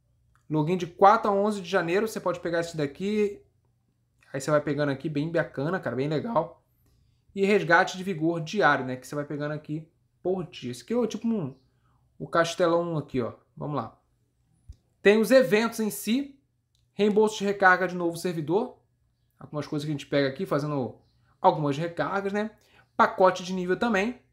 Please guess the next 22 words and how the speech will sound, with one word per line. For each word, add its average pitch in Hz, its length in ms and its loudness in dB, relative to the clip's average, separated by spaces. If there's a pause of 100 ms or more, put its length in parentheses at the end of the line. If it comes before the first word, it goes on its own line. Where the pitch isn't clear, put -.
(720)
Alcance 202 380 2
o - 20 2
nível 190 240 2
quinze, 214 300 2
aí 180 40 4
pega 175 200 0
um - 20 -8
pacote, 190 580 2
nível 170 200 -4
vinte, 175 200 -6
outro 160 140 -12
pacote, 196 600 2
vinte 156 140 -8
e - 40 -14
cinco, 202 440 -6
trinta, 196 440 -2
trinta 160 220 -8
e 139 40 -4
três, 196 500 2
trinta 156 180 -10
e 131 40 -4
seis, 202 640 0